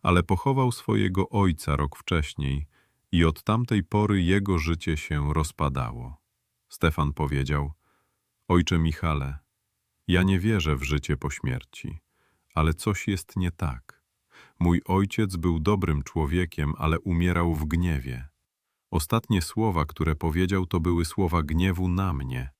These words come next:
I od tamtej pory nie mogę znaleźć spokoju”. Zapytałem: „Co czujesz?” Stefan odpowiedział: „Czuję, że on jest gdzieś blisko.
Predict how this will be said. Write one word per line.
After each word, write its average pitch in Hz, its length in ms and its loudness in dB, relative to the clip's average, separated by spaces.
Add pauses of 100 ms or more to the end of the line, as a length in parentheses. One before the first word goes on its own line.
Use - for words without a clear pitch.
(560)
I 76 120 2
od - 160 -2
tamtej 90 400 0
pory 85 320 2
nie 80 140 2
mogę 85 360 2
znaleźć 73 580 -2
spokoju”. 71 680 -8 (1300)
Zapytałem: 73 760 0 (580)
„Co - 180 -2
czujesz?” 67 680 -6 (880)
Stefan 73 400 0
odpowiedział: 67 720 -4 (840)
„Czuję, 117 360 4
że 92 220 2
on 92 220 2
jest 90 340 0
gdzieś 78 420 2
blisko. 78 720 -6